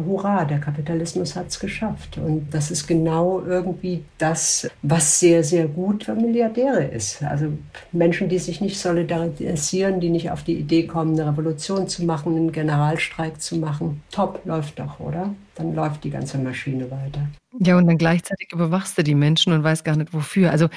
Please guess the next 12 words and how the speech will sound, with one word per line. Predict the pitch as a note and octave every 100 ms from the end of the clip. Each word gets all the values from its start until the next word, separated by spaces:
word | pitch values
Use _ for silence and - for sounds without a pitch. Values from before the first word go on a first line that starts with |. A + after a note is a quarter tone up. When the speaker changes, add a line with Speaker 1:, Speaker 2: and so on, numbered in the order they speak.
| - -
Speaker 2:
so | -
ein | D#3+
bisschen, | D3 A#3 - C4 A#3+ A3
ganz | F3+ F#3+
ehrlich, | F#3+ F#3+ F#3+ -
ist | F#3
es | G3 -
halt | E3+ E3
auch | E3+ E3+
eine | F3+ E3+
krasse, | - F#3 - G3 F3+ - - - - - - _
oh, | G3+